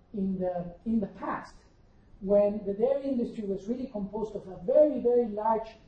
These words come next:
uh, amount of farms each of which contained very few cows,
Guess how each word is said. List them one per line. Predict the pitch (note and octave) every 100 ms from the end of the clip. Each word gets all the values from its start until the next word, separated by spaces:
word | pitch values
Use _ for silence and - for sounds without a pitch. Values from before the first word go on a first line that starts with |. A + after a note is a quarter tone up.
| - - _ -
uh, | F3+ F3+ F#3
amount | G3+ A#3+ A3+
of | G3+ - -
farms | A3 G#3 F3+ F3 - - - B3
each | -
of | B3 A3
which | G#3+ -
contained | G3 - G#3+ G#3 F3+
very | G#3 A#3 G3 -
few | G#3 - C4+
cows, | D#4 - D#4